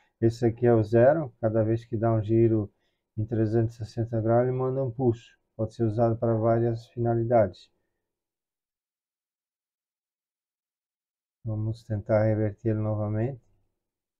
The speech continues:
Vai reverter. Ó, tá vendo que ele tá diminuindo a velocidade?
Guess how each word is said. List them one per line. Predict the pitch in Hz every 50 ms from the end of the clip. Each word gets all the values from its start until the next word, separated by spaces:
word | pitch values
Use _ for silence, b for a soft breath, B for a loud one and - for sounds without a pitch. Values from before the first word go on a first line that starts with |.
| _ _ _ _ _ _ _ _ _ _ _ - - - _ - - - _ _ _ _ _ _ -
Vai | 107 104 104
reverter. | 107 107 104 104 101 98 98 _ - 107 110 120 135 127 - _ _ _ _ _ _ _ _ _ _ _ _ _ _ _ _ _ _ _ _ _ _ _ _ _ _ _ _ _ _ _ _ _ _ _ -
Ó, | 110 107 104 101 95
tá | - - 101
vendo | 98 101 107 110 113 113 -
que | 117
ele | 107 101
tá | - 110 107 107 104
diminuindo | 104 101 107 107 107 104 107 110 110 107
a |
velocidade? | 104 104 104 107 - - - - 113 113 113 123 131 135 143 139